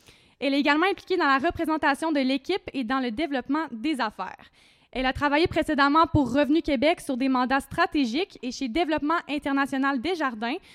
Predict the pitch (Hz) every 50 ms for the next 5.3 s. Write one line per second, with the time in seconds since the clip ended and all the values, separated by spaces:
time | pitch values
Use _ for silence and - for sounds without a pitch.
0 | - _ _ - 262 269 269 269 262 - 294 294 285 - - - 381 359 294 254
1 | 262 262 220 311 311 - - 370 370 294 277 247 - - 349 381 381 339 269 269
2 | 285 - - - 294 311 349 - _ _ - 330 381 339 302 - - 294 285 -
3 | 247 226 220 262 339 359 - - - - 330 330 - 359 349 330 277 269 - -
4 | - 302 294 - - 277 262 226 285 320 330 _ _ - 349 330 302 254 269 -
5 | - - 233 196 190